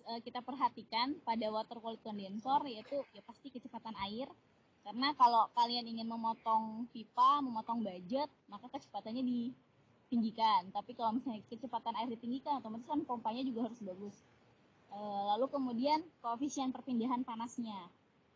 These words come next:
Dan pengotoran permukaan pipa. Nah, ini sempat dibahas kemarin juga, eh, bagaimana pemilihan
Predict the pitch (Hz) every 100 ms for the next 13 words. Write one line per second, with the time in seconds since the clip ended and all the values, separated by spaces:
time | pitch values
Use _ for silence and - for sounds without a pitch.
0 | _ _ _ _ _ _ _ _ _ _
1 | 226 277 320 - - 269 262 269 269 294
2 | 269 254 240 262 233 - 214 214 202 254
3 | - 285 269 240 208 240 254 262 247 226
4 | 240 220 214 185 233 - _ _ _ _
5 | _ - 254 254 254 233 233 262 262 269
6 | 294 269 262 262 262 302 277 285